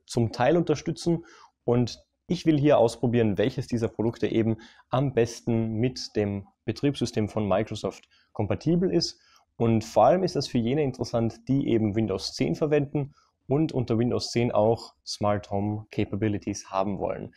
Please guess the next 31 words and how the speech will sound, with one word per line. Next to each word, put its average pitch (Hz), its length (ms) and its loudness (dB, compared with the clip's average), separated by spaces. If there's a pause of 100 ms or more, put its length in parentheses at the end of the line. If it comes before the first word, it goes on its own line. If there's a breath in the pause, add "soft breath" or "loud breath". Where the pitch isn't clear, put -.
(280 loud breath)
Beispielsweise, 131 760 4
wenn 127 140 2
jemand 127 280 0
an 110 120 -2
der 98 100 -2
Tür 185 220 4
läutet, 175 480 0
dann 113 180 2
wollt 117 180 2
ihr 123 60 -2
nicht 113 180 -2
unbedingt 110 360 0
euer 98 180 0
Smartphone 143 500 -2
rauskramen, 135 560 0
wenn 107 140 0
ihr 95 100 -2
am 95 200 -10
P - 120 -6
C 151 220 0
arbeitet, 123 500 2 (220 soft breath)
sondern 120 400 0
wollt 104 240 2
auch - 160 0
eine 101 460 -4 (240)
Experience 117 600 0
auf 107 220 0
dem 101 180 -6
P 98 120 -8
C 135 220 0
haben. 127 320 4